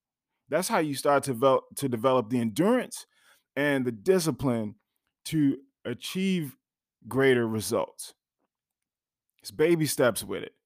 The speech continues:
Make success smaller, more specific, more rewarding, more achievable to what your standards are, not anybody else's. But you have to progress in some way, and you need to tie a reward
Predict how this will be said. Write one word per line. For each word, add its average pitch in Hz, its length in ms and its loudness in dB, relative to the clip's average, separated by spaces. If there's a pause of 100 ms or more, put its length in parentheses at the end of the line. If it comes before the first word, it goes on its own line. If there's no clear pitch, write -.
(180)
Make 143 280 0
success - 540 -2
smaller, 151 640 0 (300)
more 123 280 0
specific, 143 920 -4 (320)
more 147 300 4
rewarding, 147 640 4
more 135 280 6
achievable 127 800 -2 (260)
to 139 80 -6
what 127 220 2
your 160 420 2
standards 127 760 -4
are, 120 380 -2 (800)
not 143 160 -6
anybody 156 480 6
else's. 175 520 -2 (960)
But 156 160 2
you 165 100 0
have 190 260 0
to 160 80 -6
progress 180 640 2
in 139 100 -2
some 151 300 -2
way, 170 240 0 (260)
and 139 140 0
you 151 100 -4
need 170 300 0
to 165 80 -6
tie 147 320 6
a 143 80 8
reward 139 720 2